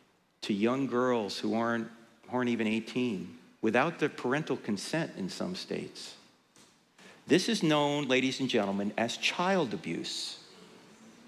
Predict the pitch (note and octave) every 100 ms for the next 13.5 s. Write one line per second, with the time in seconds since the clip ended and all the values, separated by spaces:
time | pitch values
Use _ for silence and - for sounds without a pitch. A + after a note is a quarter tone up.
0 | - _ _ _ _ _ A2+ G#2 G#2 C3
1 | A#3+ A3 A2 F2+ E2+ E2+ - - - -
2 | _ _ _ _ _ _ _ _ - A#2
3 | A2+ C3+ D3 - A#2+ G#2+ D3+ F3+ C#3+ -
4 | D#3+ D#3+ A2 G2 A#2 F#3+ A2 - F#2+ -
5 | - _ _ _ _ _ _ _ _ _
6 | _ _ _ _ _ _ A2 - G#2 F#2+
7 | F#2+ D#3 B3+ - A#2 D#2+ F2 - - -
8 | A#2+ A#2 A2+ A2 B2 A#3 F#3 - E3 F3+
9 | C3+ G#2+ F#2 - G#3 F#3+ G2 - - -
10 | - - - - - _ _ _ _ _
11 | _ _ _ _ C#3 D#3 D#3+ B2 - -
12 | G3 F#3+ C#3+ A#2+ A#2+ C#3 D#3+ - F#3 F3+
13 | D3 A2+ E2+ - -